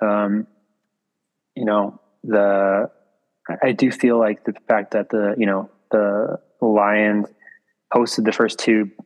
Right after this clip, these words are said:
playoff games at home, you know, they were in Hard Knocks, they had the feel-good story, all that stuff. Very passionate head coach, very different than Shanahan. They have that going for them, but now they have to prove it on the road. So they'll be coming here.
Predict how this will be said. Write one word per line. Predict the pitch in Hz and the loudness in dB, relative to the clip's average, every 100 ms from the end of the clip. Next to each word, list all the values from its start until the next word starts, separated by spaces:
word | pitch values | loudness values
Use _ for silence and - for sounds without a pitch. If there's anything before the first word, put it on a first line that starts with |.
| - | -2
playoff | 123 104 | 0 0
games | 107 101 | -2 -4
at | 104 | -2
home, | 107 104 107 104 104 | 0 2 0 -2 -4
you | 117 | -2
know, | 98 | 0
they | 101 | 2
were | 104 | 0
in | |
Hard | - 110 101 | 0 0 2
Knocks, | 101 98 - | 2 0 -2
they | - 98 | -4 -2
had | 101 | -2
the | 98 | -2
feel-good | - 110 104 - | 0 0 0 0
story, | - 104 104 104 101 | 2 2 2 2 2
all | 98 | 2
that | 98 98 | 0 -4
stuff. | - 95 95 - _ - _ _ - | -2 0 0 -4 _ -20 _ _ -2
Very | 107 107 110 107 110 - | 2 2 2 0 -2 -6
passionate | - 101 95 - 107 104 | -2 -2 -2 -4 -4 -2
head | 110 101 | -4 -4
coach, | - 101 101 | -2 -2 0
very | 113 101 | 0 -2
different | - 113 - 104 95 - - | 0 -2 0 -2 -4 -12 -6
than | 107 | -6
Shanahan. | 98 110 101 101 101 104 - _ _ _ _ _ _ _ _ _ _ _ - - | -2 0 0 2 0 -2 -4 _ _ _ _ _ _ _ _ _ _ _ -20 -2
They | 113 | 2
have | 127 | 2
that | 123 | 2
going | 117 117 | 2 0
for | 135 | 2
them, | 127 123 | 2 0
but | 107 | 0
now | 104 104 | 2 2
they | 110 | 2
have | 110 | -2
to | |
prove | 110 - 110 | -2 -2 0
it | 107 | 0
on | |
the | 95 | -2
road. | 98 98 92 95 - _ _ | 0 0 0 -4 -14 _ _
So | _ 120 113 110 | _ -4 -2 0
they'll | 110 113 | 2 2
be | 120 117 | 0 0
coming | - 113 107 101 | 0 0 -2 -2
here. | 117 101 98 104 | 0 0 -2 -4